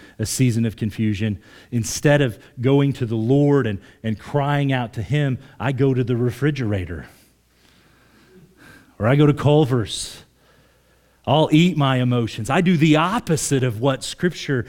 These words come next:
encourages me to do. Or instead of going to prayer and,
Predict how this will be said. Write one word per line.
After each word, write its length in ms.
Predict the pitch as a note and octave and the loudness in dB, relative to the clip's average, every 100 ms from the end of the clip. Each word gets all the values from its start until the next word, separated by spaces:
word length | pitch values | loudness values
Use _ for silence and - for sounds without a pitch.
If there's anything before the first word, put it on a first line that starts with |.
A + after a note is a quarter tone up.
| - | -6
encourages 640 | B2+ C3 - C#3+ C#3+ C3 C3 | -4 -4 0 2 2 -2 -2
me 120 | C#3+ | -2
to 100 | B2+ | -2
do. 320 | G#2+ E3+ G2+ - _ _ - - | -4 -4 -6 -14 _ _ -20 0
Or 280 | F3 G3 F#3 | 6 8 6
instead 380 | D3+ - F3+ D#3+ | 4 2 2 2
of 140 | B2 - B2+ | 0 -4 2
going 320 | E3 F3 D#3+ | 4 4 2
to 100 | D3+ | 0
prayer 580 | - D#3 E3 F#3 F3+ C#3+ | -2 0 2 4 2 0
and, 140 | B2 | -2